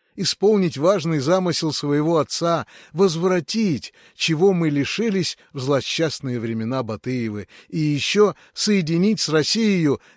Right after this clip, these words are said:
древнее достояние пиастов, то есть вследствие мирного, добровольного избрания быть королем польским. Один внутренний мятеж сердца злобного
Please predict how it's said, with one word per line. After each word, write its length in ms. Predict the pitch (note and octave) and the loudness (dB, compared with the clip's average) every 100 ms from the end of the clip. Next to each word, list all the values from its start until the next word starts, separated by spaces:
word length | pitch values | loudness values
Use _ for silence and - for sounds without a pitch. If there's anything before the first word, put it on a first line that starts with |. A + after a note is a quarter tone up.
| - | -6
древнее 480 | C3 G3+ G3 F3 | 0 2 2 0
достояние 760 | D#3 C#3+ - C#3 D#3 E3+ D#3 C3 _ _ _ | 0 -2 -2 0 0 0 0 -4 _ _ _
пиастов, 760 | G#3 F3 A#2+ G2+ - G2 - - _ _ _ | 2 2 2 -4 -10 -12 -16 -20 _ _ _
то 80 | E3+ | 2
есть 300 | E3+ - - | 2 0 -10
вследствие 960 | - - F3 F#3 E3+ - D#3+ D3+ D3 B2+ _ _ | -8 -6 2 4 2 0 -2 2 2 2 _ _
мирного, 720 | C#3 F3 A3+ F3+ C3+ A2 G2+ - _ | -2 0 2 0 -2 -4 -6 -10 _
добровольного 800 | - F3 E3 F3 E3 G3 E3 C#3+ | -2 0 4 4 4 4 4 2
избрания 640 | C3+ A#2 D#3+ F3 D#3 C#3 B2+ | 0 0 2 4 2 0 0
быть 280 | C#3 E3+ - _ _ - | -2 -4 -8 _ _ -2
королем 520 | G3+ F3+ C#3+ D#3+ E3+ | 2 4 4 2 0
польским. 640 | - C3 B2 - G#2 E2 - _ _ _ | -2 -2 -2 -6 -12 -16 -20 _ _ _
Один 360 | - D3 F#3 F3 | -6 -2 0 0
внутренний 640 | C#3 F#3 F#3 F3 E3+ E3+ | 0 0 2 0 2 2
мятеж 440 | D#3+ D#3 - F#3 - | 0 0 0 0 0
сердца 440 | E3+ F3+ D3 D#3 | 0 -2 -2 -4
злобного 680 | C#3+ C3+ F3 D#3+ D3+ C3+ | -2 0 0 2 0 0